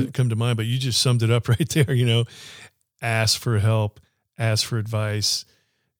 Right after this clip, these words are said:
Speaker 2: Anytime you're going into a new venture, whether it's getting out of the military, going into entrepreneurship, even,
Speaker 1: Correct.
Speaker 2: even just getting, you know, looking for a new job, get people to help you, and you gotta ask.
Speaker 1: Yeah, but good, good, good advice.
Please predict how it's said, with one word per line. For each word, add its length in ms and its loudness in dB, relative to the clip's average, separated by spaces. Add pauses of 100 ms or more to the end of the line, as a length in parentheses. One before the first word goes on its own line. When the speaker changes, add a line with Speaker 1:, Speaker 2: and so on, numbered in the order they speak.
(380)
Speaker 2:
Anytime 440 2
you're 80 0 (140)
going 220 2
into 220 0
a 40 2
new 160 0
venture, 320 -2
whether 180 -2
it's 120 -6
getting 200 -4
out 100 -2
of 60 -4
the 60 0
military, 400 -2
going 220 4
into 160 2
entrepreneurship, 840 -6 (360)
even, 320 -2
Speaker 1:
Correct. 380 0 (100)
Speaker 2:
even 240 -2
just 260 -4
getting, 280 -4
you 260 -4
know, 100 -2 (280)
looking 200 -4
for 120 -2
a 40 0
new 140 0
job, 440 -4 (600)
get 220 -4
people 220 -2
to 60 -2
help 220 -4
you, 180 -12 (160)
and 100 -4
you 60 -2
gotta 240 -6
ask. 200 -8
Speaker 1:
Yeah, 80 4
but 240 -2 (720)
good, 380 2
good, 200 4
good 160 6
advice. 540 0